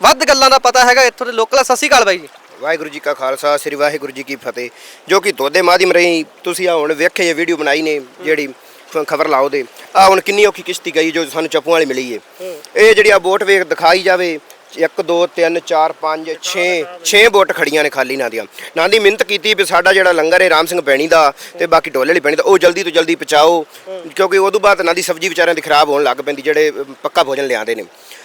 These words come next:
Speaker 2: ਇਹ ਕਿਸ਼ਤੀ ਵਾਲੇ ਹੈਗੇ ਨੇ, ਇਹ ਆਕੜੇ ਖੜੇ ਨੇ ਇੰਨੇ ਕੁ। ਇਹ ਆਂਦੇ ਨੇ, ਕਦੇ ਤਾਂ ਆਂਦੇ ਨੇ, "ਸਾਡਾ ਬੰਦਾ ਉਹਦੇ ਗਿਆ ਵਾ, ਉਹਦੀ ਪਰਮਿਸ਼ਨ ਲਓ, ਉਹਦੀ ਲਓ।" ਕੋਈ ਇੱਕ ਬੰਦਾ ਆ ਜਾਵੇ ਜਾਣਕਾਰ ਨਾ ਦਾ, ਉਹਦੀ ਪਰਚੀ ਕੱਟ ਦਿੰਦੇ ਨੇ, ਉਹਨੂੰ ਨਾਲ ਦੀ ਨਾਲ ਇੱਕੋ ਬੰਦੇ ਨੂੰ ਆਦੇ ਨੂੰ ਛੱਡ ਆਉਂਦੇ ਨੇ।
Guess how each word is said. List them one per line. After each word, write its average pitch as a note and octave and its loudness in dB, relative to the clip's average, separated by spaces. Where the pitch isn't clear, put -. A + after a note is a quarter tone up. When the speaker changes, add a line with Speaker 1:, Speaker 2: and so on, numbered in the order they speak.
Speaker 2:
ਇਹ A3 6
ਕਿਸ਼ਤੀ A3+ -2
ਵਾਲੇ G#3+ 2
ਹੈਗੇ E3 -2
ਨੇ, F#3+ -2
ਇਹ G3 4
ਆਕੜੇ F3+ 2
ਖੜੇ G3 -2
ਨੇ F3+ 2
ਇੰਨੇ E3+ 0
ਕੁ। D#3+ -10
ਇਹ F#3+ 4
ਆਂਦੇ F#3+ 4
ਨੇ, F#3 0
ਕਦੇ F3+ -2
ਤਾਂ F#3 4
ਆਂਦੇ F#3 -2
ਨੇ, F3 -2
"ਸਾਡਾ D#3+ 0
ਬੰਦਾ E3+ 2
ਉਹਦੇ E3 0
ਗਿਆ F3 2
ਵਾ, F3 2
ਉਹਦੀ F#3+ -2
ਪਰਮਿਸ਼ਨ F3+ -4
ਲਓ, E3+ 4
ਉਹਦੀ F3+ 0
ਲਓ।" D#3+ 0
ਕੋਈ G3+ 2
ਇੱਕ F3+ 2
ਬੰਦਾ F#3 2
ਆ F3+ 6
ਜਾਵੇ F#3+ 0
ਜਾਣਕਾਰ F3 0
ਨਾ E3 -2
ਦਾ, F3 0
ਉਹਦੀ F#3 -2
ਪਰਚੀ E3+ -4
ਕੱਟ F3 0
ਦਿੰਦੇ E3+ -4
ਨੇ, E3+ -4
ਉਹਨੂੰ F#3+ 0
ਨਾਲ D#3+ 2
ਦੀ F3+ -2
ਨਾਲ E3 2
ਇੱਕੋ D#3 -2
ਬੰਦੇ F3 0
ਨੂੰ E3+ -2
ਆਦੇ D#3 0
ਨੂੰ E3+ -4
ਛੱਡ D#3 -2
ਆਉਂਦੇ A#2+ -2
ਨੇ। G#2+ -12